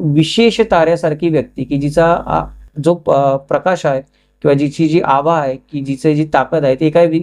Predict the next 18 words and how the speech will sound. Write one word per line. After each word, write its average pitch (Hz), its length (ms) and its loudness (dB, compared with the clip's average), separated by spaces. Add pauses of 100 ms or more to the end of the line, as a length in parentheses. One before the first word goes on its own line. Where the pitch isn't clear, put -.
(120)
एखाद्या 160 200 2
विशेष 147 460 -2
ताऱ्यासारखी 151 540 0
आहे, 175 120 0 (420)
तिला 175 260 2 (400)
नतारे 160 500 2
असं 165 260 0
म्हणतात. 143 360 -2 (540)
शिवतारे 226 680 2
असं 202 240 0
आडनाव 147 380 -2
आहे, 170 140 -2
शिवतारे 185 600 2
आडनावाचा 175 640 2
अर्थ - 180 0
होतो 165 240 0
शिवाच्या 170 580 2
शिरावरील 160 720 2